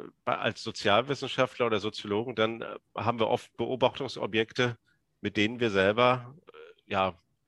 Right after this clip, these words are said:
auf irgendeine Art und Weise verstrickt sind, also von denen wir uns gar nicht lösen können. Wir beobachten ja jetzt keine Mikroben unter dem Mikroskop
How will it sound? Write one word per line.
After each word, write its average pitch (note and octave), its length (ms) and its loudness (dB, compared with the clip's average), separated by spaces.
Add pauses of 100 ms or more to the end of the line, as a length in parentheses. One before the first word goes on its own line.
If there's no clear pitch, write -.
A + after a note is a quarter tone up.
(100)
auf - 180 -12
irgendeine B2 340 2
Art G#2+ 140 4
und A#2+ 140 -6
Weise G2+ 260 2
verstrickt - 540 -6
sind, E2 320 -8
also F#2 240 -8
von G2+ 180 -8
denen G2+ 220 -4
wir G#2 60 -2
uns F#2+ 140 -12
gar G#2 140 2
nicht F#2+ 160 -2
lösen B2+ 280 -4
können. F2+ 220 -8
Wir F2+ 140 -2
beobachten G#2+ 540 -2
ja G2+ 80 2
jetzt G2 180 -2
keine G2+ 180 0
Mikroben B2 680 -4
unter G#2+ 240 0
dem G#2 80 -4
Mikroskop A2 720 0